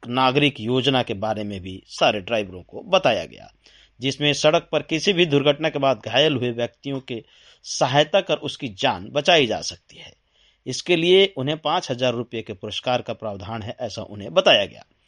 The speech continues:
साथ ही अगर कोई व्यक्ति घायलों की मदद करता है तो उसे पुलिस द्वारा किसी भी प्रकार से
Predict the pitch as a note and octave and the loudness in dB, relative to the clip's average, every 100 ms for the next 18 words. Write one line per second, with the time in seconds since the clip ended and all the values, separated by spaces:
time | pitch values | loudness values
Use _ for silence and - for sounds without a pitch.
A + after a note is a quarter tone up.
0 | - _ - - F3+ A#3+ A#3+ D3 G3+ C4+ | -20 _ -6 2 2 2 0 2 4 4
1 | C4+ C4+ C#3 A#2+ - F2+ - G2 C3 E3 | 4 2 2 0 -4 -20 -18 0 4 6
2 | F#3+ F3+ D#3+ E3+ G3+ - A#2 G#2+ G#2+ F3 | 4 4 4 4 4 2 0 -2 2 4
3 | A3+ C#3+ - D3 D#3 F3 C3+ C#3 C#3+ C#3+ | 4 0 0 -2 2 4 6 6 6 4
4 | C#3 G#3 B3+ D3+ A#2+ - - B2 A#2+ - | 2 -4 -2 -2 -4 -6 -4 0 0 -2
5 | A2+ | -4